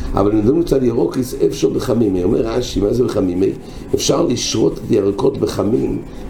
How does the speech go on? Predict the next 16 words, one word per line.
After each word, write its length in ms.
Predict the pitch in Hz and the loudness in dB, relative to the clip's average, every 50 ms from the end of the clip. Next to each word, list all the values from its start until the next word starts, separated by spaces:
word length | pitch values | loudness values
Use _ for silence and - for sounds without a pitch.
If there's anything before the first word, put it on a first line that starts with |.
| - | 0
והם 160 | 101 104 202 196 | 2 2 2 2
חוזרים 600 | - - - - 98 101 185 151 147 151 147 131 | 0 0 2 2 2 2 2 0 0 0 0 0
לקדמוסו. 640 | 110 - 113 98 92 92 92 90 87 - - - - - - - - - - - - - - - - - - - - - - - - | 0 0 -2 0 0 0 0 0 -2 -2 -2 -2 -2 -2 -2 -4 -6 -8 -8 -10 -12 -14 -12 -14 -14 -14 -12 -12 -12 -10 -6 -2 0
ממילא 380 | - 131 151 - - 165 165 | 2 2 4 2 2 2 2
לא 140 | 147 139 147 | 2 2 2
יקליקו 420 | 151 135 127 123 156 180 - - 160 127 | 2 2 2 2 0 0 0 0 -2 -2
שירקות. 760 | - 127 131 123 110 101 95 - - - - - - - - - - - - - | -2 0 0 0 0 0 -4 -6 -6 -8 -8 -8 -10 -12 -12 -10 -8 -6 0 2
מי 140 | - 190 196 | 2 2 2
שאומר 480 | - - 147 123 117 101 98 98 98 95 | 2 0 2 2 2 2 2 0 0 -2
ש-, 180 | - - 101 92 90 | -2 -2 0 0 0
שירקאי 680 | 87 - - 95 92 92 90 90 - - 90 87 90 90 | 0 -2 0 0 0 0 0 -2 -4 -4 -2 -2 -2 -2
הוא 120 | 90 85 85 | -2 -4 -2
כזה, 260 | - - 95 87 92 | -2 -2 0 0 0
שעדיין 460 | 85 - 98 95 92 98 98 101 104 | 0 0 0 0 0 0 0 0 0
זה 120 | 101 202 - | 0 -2 -2
בעיה. 360 | 95 107 107 101 98 90 | -2 -2 -2 -2 -2 -2